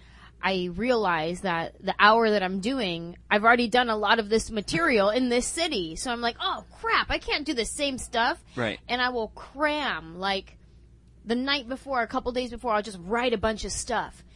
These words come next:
Speaker 1: And then I'll just go on stage and I'll try a bunch of new stuff within the old things. Um,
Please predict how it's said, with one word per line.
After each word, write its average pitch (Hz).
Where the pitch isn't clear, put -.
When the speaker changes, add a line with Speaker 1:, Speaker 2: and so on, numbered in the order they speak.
Speaker 1:
And 226
then 208
I'll 202
just 190
go 202
on 196
stage 185
and 175
I'll 175
try 180
a 165
bunch 170
of 170
new 170
stuff 156
within 170
the 175
old 175
things. 302
Um, 190